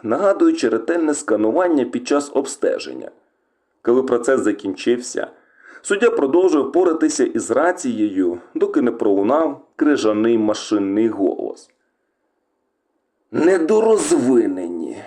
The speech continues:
неспроможні усвідомити найпростіші сигнали.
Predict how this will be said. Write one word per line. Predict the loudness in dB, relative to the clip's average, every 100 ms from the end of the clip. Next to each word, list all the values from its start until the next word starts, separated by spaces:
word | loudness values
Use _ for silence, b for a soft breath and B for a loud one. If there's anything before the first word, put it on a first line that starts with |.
| B
неспроможні | -2 0 0 -4 -2 2 4 4 4 4 0 0 2
усвідомити | 2 0 -2 -4 -2 0 2 2 2 2
найпростіші | 2 2 0 0 0 -4 -4 -4 0 -2
сигнали. | -2 0 0 2 2 2 0 0 -2 -4